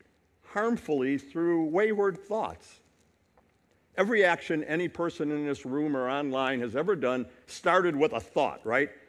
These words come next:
In this case, someone who's married goes, "Hmm, maybe I married the wrong person.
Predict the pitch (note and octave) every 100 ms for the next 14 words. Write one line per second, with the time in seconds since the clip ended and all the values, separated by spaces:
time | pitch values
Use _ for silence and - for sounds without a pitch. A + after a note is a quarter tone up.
0 | _ - E3 A#3 C#4+ - D3 E3+ - F#3
1 | G3 G#3 G#3+ E3+ F3+ F#3 F3+ F3+ F3 F3
2 | - C4+ B3+ F2+ - _ _ _ _ -
3 | C4 C4 G#3+ F#3+ F#3 F#3 D#3 D#3 D#3 D3+
4 | D3 B2 - A#2+ G2+ E2